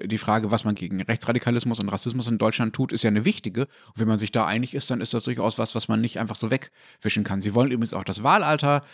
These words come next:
senken auf sechzehn Jahren bei Bundestagswahlen. Es wird über die Legalisierung von Marihuana diskutiert. Also da gibt's eine ganze Reihe von Dingen, wo es wirklich, äh, ein gemeinsames Projekt gibt. Und dazu kommen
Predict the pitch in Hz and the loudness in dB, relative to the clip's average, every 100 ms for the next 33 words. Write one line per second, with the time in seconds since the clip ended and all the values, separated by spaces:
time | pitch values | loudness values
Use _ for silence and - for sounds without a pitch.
0 | - - - 131 135 - - - 117 - | -20 -12 -2 0 0 -2 -2 -2 -2 0
1 | 117 117 117 117 107 104 113 113 - 107 | 2 4 4 4 2 2 0 0 0 -2
2 | - 107 107 107 107 - - 92 78 90 | -2 0 2 2 2 -2 -4 -6 -6 -6
3 | 92 95 90 90 104 98 95 - 87 78 | -6 -4 -4 -4 -4 -4 -6 -6 -8 -6
4 | 80 95 113 143 202 165 147 135 - 139 | -6 -2 0 2 2 0 -4 -6 -4 -4
5 | 107 107 110 - 127 127 123 113 110 117 | -2 -2 -2 0 2 2 2 0 2 6
6 | 156 107 95 95 101 101 101 98 _ _ | 6 4 -4 -8 -4 -2 -4 -6 _ _
7 | _ 127 117 113 143 202 110 98 - 113 | _ 2 2 4 4 4 0 -8 -10 -4
8 | 110 104 107 107 110 117 107 98 - 110 | 0 0 0 0 2 2 2 0 0 0
9 | 113 - 98 104 104 104 165 - 143 139 | 0 -4 -8 -4 -2 0 0 4 2 2